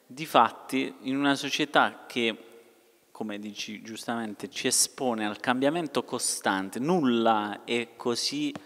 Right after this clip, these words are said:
eh, nulla è più fermo. Le innovazioni tecnologiche, eh, cambiano ogni tre mesi, c'è G P T, in-, è passato un anno, <laughs> cos'è,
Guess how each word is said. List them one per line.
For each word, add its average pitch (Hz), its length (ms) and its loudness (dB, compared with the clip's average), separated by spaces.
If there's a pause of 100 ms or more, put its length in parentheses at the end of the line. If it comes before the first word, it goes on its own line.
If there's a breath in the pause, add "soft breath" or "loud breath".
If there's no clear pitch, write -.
(720 loud breath)
eh, 117 120 -10 (120)
nulla 160 420 4
è 120 40 6
più 143 200 2
fermo. 101 880 2 (140)
Le 127 180 0
innovazioni 135 480 0
tecnologiche, 123 1080 0
eh, - 180 -16
cambiano 113 520 2
ogni 117 240 -4
tre 135 160 -2
mesi, 139 340 0
c'è - 140 2
G 113 180 -2
P - 240 -4
T, - 80 -8
in-, 135 540 -2
è - 160 -4
passato 131 400 -2
un 135 80 0
anno, 101 340 2
<laughs> - 0 -
cos'è, - 300 -4